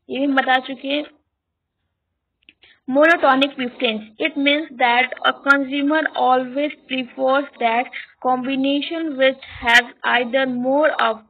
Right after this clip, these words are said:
both the goods or more or of at least one good, यानी कि monotonic preference का मतलब ये होता है higher आईसी shows higher level of satisfaction,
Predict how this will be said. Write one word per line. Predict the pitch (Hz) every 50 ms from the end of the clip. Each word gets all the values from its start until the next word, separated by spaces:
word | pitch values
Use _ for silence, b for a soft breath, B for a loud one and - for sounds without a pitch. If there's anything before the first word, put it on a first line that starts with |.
| _ - 262
both | 269 285 294 240
the | 214 214 233 220 208 220 254
goods | 277 302 330 - B B B B B B B -
or | 233 233 233 226 233
more | 233 247 269 277 294 285 - - - - 240
or | 220 226 226 226 220 - - - 254 233
of | 240 233 - - - -
at | 226 226 226 220 -
least | 226 226 233 277 302 - - - -
one | 220 208 208 233 233 220 208
good, | 196 - 196 196 - b b b b b b
यानी | - 262 277 285 302 311
कि | 302 302 302 311 302 - - -
monotonic | 254 247 247 254 262 262 277 285 294 277 277 277 277 277
preference | - - 277 254 - 269 269 269 269 - 269
का | 247
मतलब | 247 247 240 240 247 240 233 233
ये | 240 247 277 294
होता | 302 285 285 269 277 - 285 269
है | 269 269 262 269 277 277 269 -
higher | 247 233 233 233 240 247 254 254 - - 220
आईसी | 220 220 220 - - 226 220 214 - 240
shows | 247 302 349 339 - - - 214
higher | 202 214 208 214 220 226
level | 220 214 214 214 214
of | 214 220 220
satisfaction, | 214 208 208 - 208 - - 202 202 - - 208